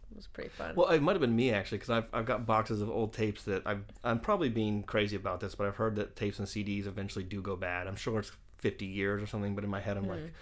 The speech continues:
Speaker 2: like, even old V H S ones, I'm like, "It's gonna go bad unless I save it."
Speaker 1: Yeah.
Speaker 2: So I've been going, um,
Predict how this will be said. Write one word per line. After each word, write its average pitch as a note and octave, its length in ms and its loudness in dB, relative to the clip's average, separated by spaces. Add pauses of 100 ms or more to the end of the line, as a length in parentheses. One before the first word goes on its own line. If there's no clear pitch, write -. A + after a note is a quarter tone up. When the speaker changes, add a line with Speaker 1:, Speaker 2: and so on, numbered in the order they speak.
(220)
Speaker 2:
like, B2+ 100 0
even C3 160 6
old A#2 160 4
V G#2+ 140 2
H G#2 160 -2
S G2+ 160 -2
ones, G#2+ 160 0
I'm G#2 80 0
like, G#2 140 -2
"It's A2+ 80 -6
gonna D3+ 160 -4
go D#3 100 0
bad C3+ 240 0
unless C3 240 -2
I A#2 80 -4
save A#2 280 0
it." G2+ 120 0
Speaker 1:
Yeah. - 60 -2 (300)
Speaker 2:
So B2+ 120 4
I've A2 80 2
been A#2 100 4
going, A#2+ 460 6
um, G2+ 260 0